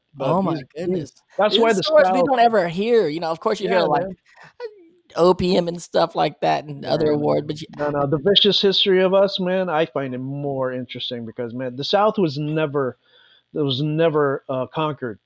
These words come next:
Speaker 1: by either Spain or America.
Speaker 2: What, you talking about Mindanao?
Speaker 1: In Mindanao, yep. And other
Speaker 2: Really?
Speaker 1: parts of, and other parts of Visayas, yeah. Wherever there was a Muslim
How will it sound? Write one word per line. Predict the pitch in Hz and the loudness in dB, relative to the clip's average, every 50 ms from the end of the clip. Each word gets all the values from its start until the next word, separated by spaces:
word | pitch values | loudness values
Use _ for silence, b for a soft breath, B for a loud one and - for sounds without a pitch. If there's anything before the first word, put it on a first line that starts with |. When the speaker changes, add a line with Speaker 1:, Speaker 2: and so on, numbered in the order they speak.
| _ _ | _ _
Speaker 1:
by | - 131 131 117 131 | -4 -2 -2 -2 -2
either | 139 131 135 | -4 -4 -4
Spain | - - - - - - 143 143 143 147 151 151 151 - | -2 -2 -4 -2 -2 -2 -2 -2 -2 -2 -4 -6 -6 -6
or | - 131 123 | -6 -6 -6
America. | 117 107 113 120 120 117 113 - - - - - _ _ _ _ _ _ _ _ _ | -6 -6 -8 -8 -8 -10 -10 -12 -14 -18 -20 -20 _ _ _ _ _ _ _ _ _
Speaker 2:
What, | - 147 135 | -6 -4 -2
you | 143 | -2
talking | 143 - 170 156 156 143 | 2 2 2 2 2 2
about | 131 123 120 | 0 2 2
Mindanao? | 131 131 127 123 123 123 120 117 - - _ _ _ _ _ _ - | 0 0 0 -2 -2 -4 -6 -8 -10 -16 _ _ _ _ _ _ -6
Speaker 1:
In | 127 131 147 | -4 -2 -2
Mindanao, | 143 143 143 139 131 135 139 135 117 - - _ _ _ - | 0 0 0 -2 0 0 -2 -2 -4 -6 -10 _ _ _ -12
yep. | 104 107 117 139 - _ _ - | -8 -6 -6 -8 -8 _ _ -2
And | - 127 | 0 4
other | 139 185 | 4 6
Speaker 2:
Really? | 220 214 139 - | 6 4 4 2
Speaker 1:
parts | 143 131 - _ 139 | -2 -4 -6 _ -8
of, | 135 127 127 - - | -8 -8 -10 -10 -6
and | 147 156 | -4 -2
other | 143 139 147 139 | -2 0 0 -2
parts | - - 147 139 127 - | 0 0 -2 -2 -2 -2
of | 135 127 | -4 -4
Visayas, | 120 120 123 - - 156 143 139 123 107 101 104 - | -4 -6 -4 -2 0 0 0 0 -2 -4 -6 -8 -8
yeah. | 117 123 135 135 110 | -6 -4 -4 -4 -6
Wherever | 101 123 120 127 131 139 147 156 175 180 175 | -6 -8 -6 -4 -2 -2 -2 -2 -2 -4 -2
there | 170 185 185 | -2 -2 0
was | 175 170 156 135 135 151 - - | 2 0 2 2 0 -2 -2 -4
a | 131 | -6
Muslim | 123 127 127 131 139 147 151 143 151 170 185 185 190 180 | -6 -4 -4 -4 -4 -4 -4 -4 -4 -4 -4 -4 -4 -6